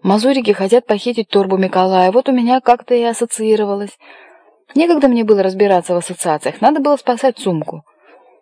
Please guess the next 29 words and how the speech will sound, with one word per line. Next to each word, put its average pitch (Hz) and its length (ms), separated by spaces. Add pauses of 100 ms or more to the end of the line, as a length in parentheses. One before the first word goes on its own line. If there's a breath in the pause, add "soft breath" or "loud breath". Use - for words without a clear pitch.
(720 soft breath)
Не 196 100
могли 233 360
же 247 80
они 202 140
случайно 196 460
оказаться 208 460
там 202 180
с 170 60
брезентом 185 480
Миколая, 185 500
но 156 160
я 202 280
и 294 60
решила, 254 380
что - 160
нацелились 214 600
на 185 80
его 185 180
сумку». - 480 (1200 loud breath)
«Как-то - 280
странно 262 400
получается, 247 640
вроде 190 260
специально 233 540
брезент 202 400
тебе 214 260
на 247 180
обозрение 214 520
выставили». 139 500